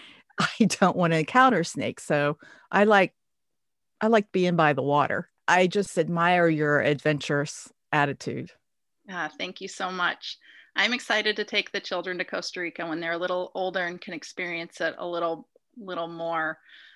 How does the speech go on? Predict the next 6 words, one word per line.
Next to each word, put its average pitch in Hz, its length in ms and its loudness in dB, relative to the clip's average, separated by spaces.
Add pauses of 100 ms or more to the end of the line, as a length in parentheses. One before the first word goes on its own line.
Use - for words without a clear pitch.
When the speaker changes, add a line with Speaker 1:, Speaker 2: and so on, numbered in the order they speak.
(200)
Speaker 2:
Um, 165 440 -2 (720)
but 185 200 2 (180)
yeah, 269 180 4
my 220 140 4
husband 262 460 2
is, 202 240 0